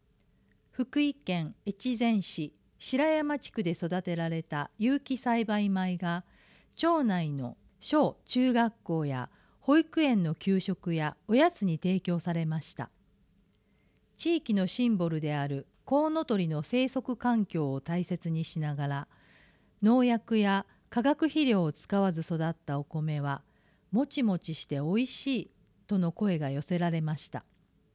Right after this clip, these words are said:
この取り組みには、生き物や自然、食べ物が私たちの命とつながっていることを感じてほしいという願いが込められています。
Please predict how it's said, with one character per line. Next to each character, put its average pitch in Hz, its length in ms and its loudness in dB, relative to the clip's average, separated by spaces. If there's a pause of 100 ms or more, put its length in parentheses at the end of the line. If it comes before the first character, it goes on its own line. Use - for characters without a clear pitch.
(880)
こ 254 140 0
の 269 160 2
取 247 180 4
り 226 40 -4
組 226 280 2
み - 0 -
に 208 160 4
は、 156 300 0 (400)
生 208 80 -2
き 262 200 0
物 196 340 2
や 143 260 -2 (200)
自 175 300 0
然、 175 320 0 (540)
食 220 100 2
べ 247 140 4
物 202 280 4
が 165 300 0 (300)
私 294 360 2
た - 140 0
ち 202 160 -2
の 196 160 2
命 285 320 -2
と 180 140 0
つ 185 160 -4
な 240 160 4
が 269 100 2
っ 269 60 -2
て 262 200 0
い 254 60 2
る 262 80 0
こ 262 140 0
と 214 160 2
を 165 40 0
感 226 280 2
じ 208 120 -12
て 220 120 0
ほ 214 140 0
し 214 240 0
い 180 40 0
と 160 140 -2
い 147 200 -2
う 147 80 -2
願 196 320 2
い 175 40 -2
が 147 100 -4
込 160 160 -6
め 185 140 0
ら 185 120 0
れ 160 120 -2
て 143 100 -8
い 135 140 -6
ま 131 180 -6
す。 - 220 -20